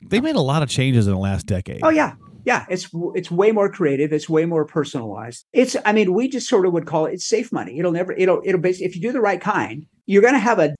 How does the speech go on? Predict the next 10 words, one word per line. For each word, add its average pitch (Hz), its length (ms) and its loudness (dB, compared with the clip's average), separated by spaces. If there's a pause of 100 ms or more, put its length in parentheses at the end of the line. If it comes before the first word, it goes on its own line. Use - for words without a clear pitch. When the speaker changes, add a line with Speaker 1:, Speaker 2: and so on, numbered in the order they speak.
Speaker 2:
a 165 60 -2
worst 147 440 6
case 208 300 2
scenario 160 800 2
rate 151 340 0
of 160 100 -4
return 151 400 2
internally 147 680 0
of 139 160 -6
zero, 127 640 -6